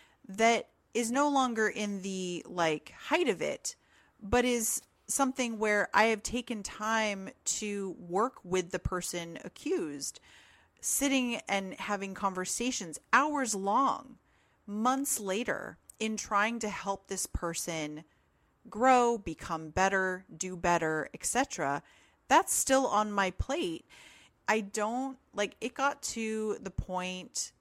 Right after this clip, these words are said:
recently where I absolutely hit a wall. I absolutely was burned out. I started to question everything I do. I started to wonder the worth.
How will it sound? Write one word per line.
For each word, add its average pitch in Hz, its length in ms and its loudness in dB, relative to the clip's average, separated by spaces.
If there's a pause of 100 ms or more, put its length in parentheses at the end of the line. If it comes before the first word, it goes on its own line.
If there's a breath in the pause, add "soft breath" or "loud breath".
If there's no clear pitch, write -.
(160)
recently 185 640 -4
where 170 380 0
I 190 220 4
absolutely 170 1080 -2
hit 151 200 -6
a 131 60 -4
wall. - 500 -8 (220)
I 180 280 4
absolutely 190 1160 -2 (460 soft breath)
was 160 200 -4
burned 180 480 -2
out. 165 380 6 (680 soft breath)
I 185 120 4
started 175 360 -2
to 151 60 -4
question 220 880 -2 (720)
everything 196 640 2
I 170 200 4
do. 165 580 0 (180)
I 185 120 4
started 190 460 0
to 185 100 -6
wonder 190 540 2
the 233 140 -2
worth. 214 640 0